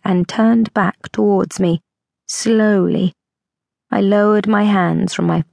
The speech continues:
flushed face. She looked at me with something resembling pity. "Right then,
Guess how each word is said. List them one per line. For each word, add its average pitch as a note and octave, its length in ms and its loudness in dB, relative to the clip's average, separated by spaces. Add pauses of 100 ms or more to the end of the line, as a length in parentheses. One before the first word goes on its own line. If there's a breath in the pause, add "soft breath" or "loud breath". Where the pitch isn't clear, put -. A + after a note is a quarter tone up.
flushed - 500 -4 (320)
face. - 460 -4 (1080)
She - 140 -2
looked B3+ 220 -2
at - 140 -2
me E3 100 0
with E3+ 160 0
something F3 440 -2
resembling E3 720 0
pity. D#3 460 -4 (1040)
"Right F4+ 240 2
then, D#3 420 0